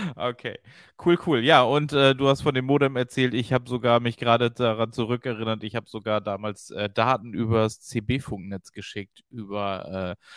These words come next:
so Modem, Modem, äh, Umwandler, die dann quasi das in irgendwelche Töne umgewandelt haben und so weiter. Und das haben wir dann hier auf der Siedlung, hatten wir dann irgendwie so eine Clique und Packet Radio hieß das damals.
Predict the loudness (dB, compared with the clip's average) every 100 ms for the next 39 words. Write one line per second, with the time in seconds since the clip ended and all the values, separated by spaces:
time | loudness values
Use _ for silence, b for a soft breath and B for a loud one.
0 | B _ -8 -2 2 4 6 6 4 -4
1 | -6 0 4 4 4 2 0 -4 -2 2
2 | 2 0 -6 b b b b b b _
3 | 0 2 4 2 4 4 4 2 0 -2
4 | -2 -4 -4 -4 -4 -4 -6 -10 -8 -8
5 | -10 -8 -10 -8 -4 -2 -2 -2 -4 -6
6 | -4 -4 -6 -6 -8 -8 -10 -6 -4 -2
7 | -2 -4 -6 -6 -4 0 0 2 0 2
8 | -2 -2 -6 -2 -2 -2 -6 -4 -2 0
9 | -2 -6 -12 -16 -16 -8 -6 -6 -6 -2
10 | 0 0 -2 -14 -18 -20 -20 _ _ _
11 | _ _ _ 2 2 0 0 2 4 2
12 | -2 -6 -12 -20 -20 -16 -16 -18 -20 -20